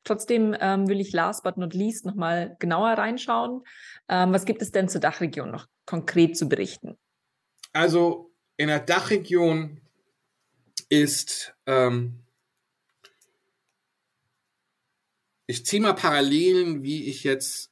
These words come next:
Speaker 2: zwanzig dreiundzwanzig strategisch für Intralinks sehe und wo ich das natürlich das Potenzial sehe, weil ja auch der letztendlich dann ja auch das reingeht. Und das korreliert auch mit den Erkenntnissen vom Deal Flow Predictor. Also, ähm, Hauptaugenmerk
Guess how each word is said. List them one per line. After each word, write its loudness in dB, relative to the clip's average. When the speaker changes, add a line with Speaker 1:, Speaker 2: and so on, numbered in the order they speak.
Speaker 2:
zwanzig -4
dreiundzwanzig -4
strategisch -6
für -10
Intralinks -8
sehe -4
und -6
wo -4
ich -6
das -10
natürlich -14
das -20
Potenzial -8
sehe, -2
weil -4
ja -4
auch -10
der -6
letztendlich -8
dann -8
ja -8
auch -12
das -6
reingeht. -14
Und -8
das -2
korreliert -2
auch 0
mit 0
den 0
Erkenntnissen -4
vom -10
Deal -2
Flow -6
Predictor. -20
Also, -6
ähm, 0
Hauptaugenmerk 0